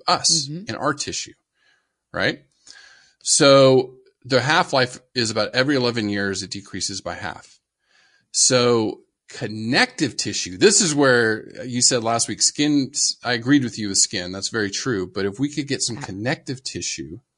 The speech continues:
Speaker 1: on some of these whales or species, we can carbon date it because they can go into, into people that lived in the fifties and sixties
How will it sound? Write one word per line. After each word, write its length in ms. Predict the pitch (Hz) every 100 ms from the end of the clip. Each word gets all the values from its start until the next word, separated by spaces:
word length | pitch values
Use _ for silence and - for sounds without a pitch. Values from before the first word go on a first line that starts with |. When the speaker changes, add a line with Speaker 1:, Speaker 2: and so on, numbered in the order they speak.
| _ _ _
Speaker 1:
on 200 | - 95
some 200 | 92 104
of 60 | 92
these 200 | 90 92
whales 640 | 87 85 90 110 135 - -
or 140 | 104 95
species, 720 | - 90 87 - 107 156 123
we 140 | 107
can 380 | - 107 104 107 _ _
carbon 480 | - 95 98 98 98
date 320 | 110 127 92
it 220 | 78 _ _ _ - - -
because 460 | 117 - 113 110 104
they 100 | 127
can 160 | 131 117
go 220 | 113 110
into, 280 | 104 101 -
into 220 | 107 95
people 500 | - 185 202 117 107
that 160 | 101 87
lived 240 | 104 101
in 80 | 101
the 80 | 95
fifties 500 | - 98 - 95 95
and 100 | 87
sixties 600 | - 90 - 92 113 -